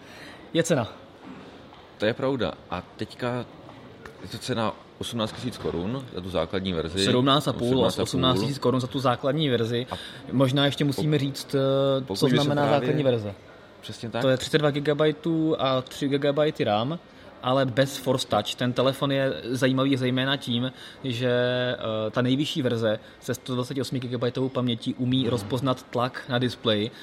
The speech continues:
Speaker 1: a když, eh, zatlačíte víc, tak se vám třeba přiblíží víc obrázek a dokonce ten telefon slouží jako váha. Že na ní položíš takhle,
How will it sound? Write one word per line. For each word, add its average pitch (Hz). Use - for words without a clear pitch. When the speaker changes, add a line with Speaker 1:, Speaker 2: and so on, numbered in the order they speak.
Speaker 1:
a -
když, 117
eh, 107
zatlačíte 123
víc, 131
tak 123
se -
vám 117
třeba 117
přiblíží 117
víc 123
obrázek 123
a -
dokonce 127
ten 120
telefon 117
slouží 123
jako 123
váha. 110
Že 113
na 113
ní 127
položíš 131
takhle, 135